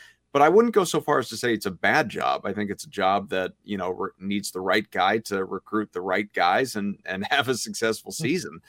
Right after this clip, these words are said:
Speaker 1: And they just, you know, Jim Christian obviously wasn't the guy, and, and there may or may not have been some off-court issues there as well. But they, you know, he was there for, what, six, seven years and
Speaker 2: Yeah.
Speaker 1: just, you know, a, a, a, a big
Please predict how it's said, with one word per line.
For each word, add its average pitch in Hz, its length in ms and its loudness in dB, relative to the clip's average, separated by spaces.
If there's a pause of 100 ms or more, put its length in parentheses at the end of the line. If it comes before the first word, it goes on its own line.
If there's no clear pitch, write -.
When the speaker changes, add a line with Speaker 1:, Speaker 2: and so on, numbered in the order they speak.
(300)
Speaker 1:
And 104 220 0
they 110 140 4
just, 107 460 0
you 104 80 -2
know, 95 140 -4
Jim 104 240 -4
Christian 113 400 -2
obviously 107 440 0
wasn't 101 420 -4
the 101 80 -8
guy, 101 300 0
and, 95 320 -4
and 90 220 -8
there 92 140 -8
may 90 220 -4
or 101 120 0
may 95 160 0
not 98 220 0
have 92 140 -8
been 98 160 -4
some 87 280 -8
off-court 98 540 -2
issues 98 380 -6
there 98 220 0
as 92 120 -8
well. 92 320 -2 (400)
But 113 220 4 (100)
they, 107 220 6
you 107 420 -2
know, 101 80 -2
he 101 160 -4
was 117 160 -6
there 120 240 0
for, 104 160 -4
what, 107 300 0
six, - 260 -4
seven 98 260 -2
years 113 340 0
and 95 120 -6
Speaker 2:
Yeah. 110 120 -8
Speaker 1:
just, - 260 -10
you 92 80 -10
know, 90 160 -2
a, 87 60 -6 (120)
a, 87 160 -4 (180)
a, 87 160 -6 (180)
a 87 100 -10 (100)
big 107 320 -4